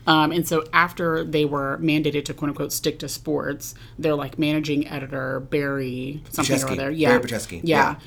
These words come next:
Speaker 2: Yeah.
Speaker 1: Um,
Speaker 2: Who their
Speaker 1: like,
Speaker 2: previous
Speaker 1: fought
Speaker 2: editor-in-chief
Speaker 1: back.
Speaker 2: had left in July
Speaker 1: Right.
Speaker 2: as, like, a fuck you, and,
Speaker 1: As a
Speaker 2: and
Speaker 1: fuck
Speaker 2: wrote
Speaker 1: you.
Speaker 2: an amazing article about, like,
Speaker 1: Yeah.
Speaker 2: this is how things really work.
Speaker 1: Yeah.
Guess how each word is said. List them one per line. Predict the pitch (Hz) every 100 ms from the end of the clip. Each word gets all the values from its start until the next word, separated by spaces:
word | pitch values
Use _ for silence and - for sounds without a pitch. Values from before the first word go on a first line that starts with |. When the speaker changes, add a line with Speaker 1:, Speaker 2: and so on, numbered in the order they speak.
| - -
Speaker 2:
Yeah. | 170
Speaker 1:
Um, | 156
Speaker 2:
Who |
their | 170
Speaker 1:
like, | 165 151
Speaker 2:
previous | - -
Speaker 1:
fought | 151
Speaker 2:
editor-in-chief | 143 151 165
Speaker 1:
back. | 143
Speaker 2:
had | 117
left | 113 147 131 -
in | 120
July | 117 110 131 107 90 92 -
Speaker 1:
Right. | - 139
Speaker 2:
as, | 117
like, | 117
a | 107
fuck | - 123 -
you, | 113
and, | 110
Speaker 1:
As | -
a |
Speaker 2:
and | 131
Speaker 1:
fuck | 151
Speaker 2:
wrote | 156 -
Speaker 1:
you. |
Speaker 2:
an | 139 143
amazing | 131 143 143 131 135
article | 110 110 107 101 87
about, | 85 92 87
like, | 127
Speaker 1:
Yeah. | 156 113
Speaker 2:
this | 123
is | 120
how | 120
things | 117 110 104
really | 98 87
work. | 85 -
Speaker 1:
Yeah. | -